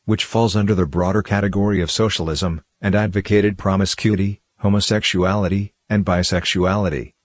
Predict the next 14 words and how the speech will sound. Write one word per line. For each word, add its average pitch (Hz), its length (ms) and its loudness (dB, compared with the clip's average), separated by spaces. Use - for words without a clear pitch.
The 92 140 0
pioneer 120 460 0
of 87 100 0
the 82 80 -2
free 107 240 0
love 95 260 2
movement 98 400 2
in 85 100 0
Australia 95 500 0
was 85 220 -2
Chummy 98 280 0
Fleming, 85 480 -2
an 107 140 0
anarchist, 95 600 -2